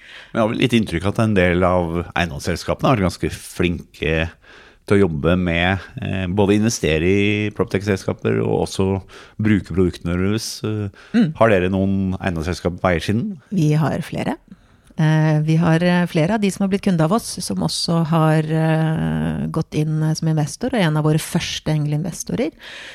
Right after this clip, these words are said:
Speaker 2: kom fra, fra eiendomssiden. Eh, så absolutt, ja. Eh, samtidig så er det jo også en veldig,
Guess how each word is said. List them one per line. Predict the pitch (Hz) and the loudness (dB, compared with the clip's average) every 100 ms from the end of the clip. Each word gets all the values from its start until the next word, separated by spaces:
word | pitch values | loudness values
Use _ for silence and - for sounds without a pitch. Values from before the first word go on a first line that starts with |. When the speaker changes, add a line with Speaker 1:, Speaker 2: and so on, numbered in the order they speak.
| - | -14
Speaker 2:
kom | - 220 | -6 -4
fra, | 220 - 220 208 196 | -4 -2 2 2 2
fra | 190 202 | 0 -2
eiendomssiden. | 151 - - - - 175 160 _ - - - | -2 -6 -12 -10 -4 -2 -4 _ -20 -20 -4
Eh, | 160 160 160 165 | 2 4 4 2
så | - - | 0 -4
absolutt, | - - 175 190 - - - | -4 0 0 0 -2 -14 -4
ja. | 143 139 156 - - - | 0 2 2 -2 -12 -4
Eh, | 165 165 165 160 | 2 4 4 2
samtidig | 156 185 - 156 185 | 0 -2 -2 0 0
så | - 170 | 2 2
er | 143 | 2
det | 262 | 2
jo | |
også | 208 - | 0 0
en | 180 | 2
veldig, | 170 151 151 160 170 | 2 2 2 4 2